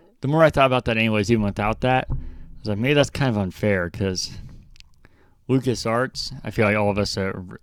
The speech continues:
into games, that's so second nature. And I'm like, "Yeah, that's, that's a good name."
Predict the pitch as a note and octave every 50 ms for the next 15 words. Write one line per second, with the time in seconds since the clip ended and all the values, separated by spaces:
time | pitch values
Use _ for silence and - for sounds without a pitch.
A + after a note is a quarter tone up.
0 | _ - A#2 A2 G#2 F2 G2 F#2+ F#2+ G#2 A2 A#2 B2+ B2+ - - - _ _ _
1 | _ _ _ _ _ _ _ _ _ - _ _ - _ _ _ _ - - A#2
2 | G#2+ G2+ - - - A2+ G#2 F2+ - - G#2+ F#2+ G#2 G2 G2 G2+ G2+ - - -
3 | B2 A2 G2 F2 E2 E2 A2+ D3+ E3 B2+ A2 - - - - - - - - -
4 | - C#3+ - B2 A2 A2 F#2+ F#2 F#2 F#2 F#2+ G#2+ B2 B2+